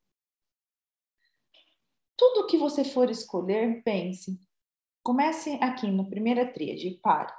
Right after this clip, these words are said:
e pense. Vai fazer bem pra mim? Eu tô escolhendo isso porque faz sentido? Pro que eu quero construir, pro meu propósito? Essa criação que eu tô fazendo vai ajudar as pessoas?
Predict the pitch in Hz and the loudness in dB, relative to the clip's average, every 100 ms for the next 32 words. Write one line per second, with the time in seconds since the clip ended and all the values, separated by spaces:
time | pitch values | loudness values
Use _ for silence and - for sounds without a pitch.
0 | - 190 170 - - - _ _ _ _ | -16 -10 -10 -10 -16 -20 _ _ _ _
1 | _ _ - 202 202 190 190 190 185 180 | _ _ -8 -4 -2 -2 -2 -4 -4 -4
2 | 180 170 - _ _ - 185 - 226 233 | -4 -6 -8 _ _ -6 -6 4 4 4
3 | 233 - 208 202 185 180 208 202 - - | 0 -2 0 0 -2 -2 -2 -4 -8 -18
4 | _ _ _ _ 190 190 202 196 196 185 | _ _ _ _ -8 -2 -4 -2 -4 -6
5 | - 214 196 - 180 _ _ _ _ _ | -6 -8 -8 -10 -14 _ _ _ _ _
6 | _ - 190 180 180 175 - 185 - 170 | _ -10 -8 -4 -4 -4 -6 -10 -10 -8
7 | 175 190 185 185 170 165 170 170 180 180 | -4 -2 -4 -8 -8 -8 -12 -12 -8 -6
8 | 180 - _ _ - 208 226 208 196 - | -8 -14 _ _ -10 -8 -4 -4 -4 -2
9 | 233 233 202 190 175 175 190 185 208 202 | -2 -2 -6 -8 -6 -4 -4 -2 -2 -2
10 | 185 175 170 - 180 - 190 170 | -6 -10 -10 -16 -18 -10 -8 -8